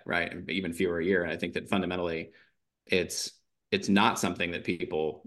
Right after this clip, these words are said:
do or should care that much about. It's something that our society c-, can professionalize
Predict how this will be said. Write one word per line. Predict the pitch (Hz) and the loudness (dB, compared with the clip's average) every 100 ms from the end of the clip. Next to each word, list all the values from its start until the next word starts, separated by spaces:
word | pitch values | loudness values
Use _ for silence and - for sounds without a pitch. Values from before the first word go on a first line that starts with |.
| 117 | -2
do | 98 92 | 2 2
or | 85 | 0
should | - 95 87 82 | 0 0 0 -4
care | - 90 | 0 2
that | 98 98 | 2 2
much | 120 - | 2 2
about. | 117 135 - | 2 2 0
It's | - | -2
something | 90 85 85 | -4 -2 -4
that | |
our | 80 | -4
society | 78 87 87 85 82 - | -6 -4 -2 0 -2 -6
c-, | - - _ | -14 -18 _
can | 85 82 | -6 -4
professionalize | 87 - 95 - 98 101 120 - | -2 2 2 2 2 2 2 0